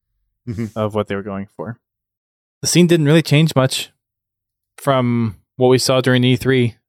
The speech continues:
Speaker 2: I don't think there's really much other, much else to talk about. Obviously, more details of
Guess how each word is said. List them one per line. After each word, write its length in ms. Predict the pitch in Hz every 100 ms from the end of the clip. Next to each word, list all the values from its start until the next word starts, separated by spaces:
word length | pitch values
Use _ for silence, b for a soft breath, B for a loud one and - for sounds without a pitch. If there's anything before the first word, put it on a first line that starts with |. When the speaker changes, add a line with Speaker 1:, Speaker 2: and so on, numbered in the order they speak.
| -
Speaker 2:
I 60 |
don't 120 | 117
think 160 | - 120
there's 160 | 113 117
really 240 | 117 113
much 260 | 110 113 -
other, 280 | 120 117 107 _ _ _ _ _ -
much 200 | 123 -
else 160 | 120 -
to 80 | 127
talk 300 | - 120 -
about. 340 | 110 104 - _ _ _ _ _ _ _ _
Obviously, 340 | 123 131 120 139
more 200 | 127 127
details 840 | 131 120 123 120 120 - - -
of 480 | 147 127 117 110 -